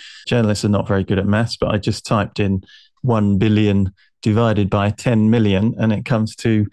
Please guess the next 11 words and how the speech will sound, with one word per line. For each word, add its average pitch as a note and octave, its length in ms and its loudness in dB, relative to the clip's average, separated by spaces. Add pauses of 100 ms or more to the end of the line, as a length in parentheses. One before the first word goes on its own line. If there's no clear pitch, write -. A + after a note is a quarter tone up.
(320)
one C3 180 0
hundred B2 460 0
dollars, G#2 420 0
Andrew. F#2 360 -4
<laughs> - 100 -8
So, B2+ 80 0 (720)
uh, G#2+ 180 0 (240)
this, - 280 -4
this, - 260 -4 (240)
this B2 160 -2
could, C#3+ 320 -2